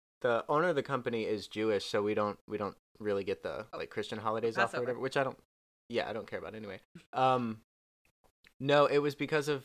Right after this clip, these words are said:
Speaker 1: the whole Bruno situation. Um, for those of you who don't
Speaker 2: Oh.
Speaker 1: know,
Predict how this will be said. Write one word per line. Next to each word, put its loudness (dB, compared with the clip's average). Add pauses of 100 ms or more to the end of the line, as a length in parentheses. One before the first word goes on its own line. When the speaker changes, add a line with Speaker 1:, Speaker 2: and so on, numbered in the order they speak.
(120)
Speaker 1:
the 2
whole 4 (680)
Bruno 0
situation. -8 (240)
Um, -2
for 2
those 2
of 0
you 2
who 0
don't 2
Speaker 2:
Oh. -4
Speaker 1:
know, 0